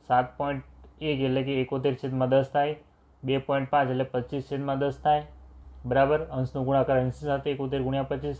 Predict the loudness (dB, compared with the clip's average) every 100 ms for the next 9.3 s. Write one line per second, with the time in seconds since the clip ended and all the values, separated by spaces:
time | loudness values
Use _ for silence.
0 | -6 -4 -2 0 2 2 0 -2 -4 -4
1 | -4 -4 -2 -2 -2 -4 -20 -20 -20 0
2 | 4 4 2 -6 -16 -20 -14 -6 -6 -8
3 | -20 -18 -4 -4 -2 -4 -4 -4 -2 0
4 | 2 0 -2 -2 0 2 2 -2 -20 -20
5 | _ _ -10 -8 -6 -4 -2 -2 -4 -4
6 | -4 -2 0 2 2 2 0 -2 -2 -4
7 | -4 -4 -4 -4 -6 -4 -4 -2 -2 -2
8 | -6 -6 -4 -4 -4 -8 -8 -6 -6 -10
9 | -14 -20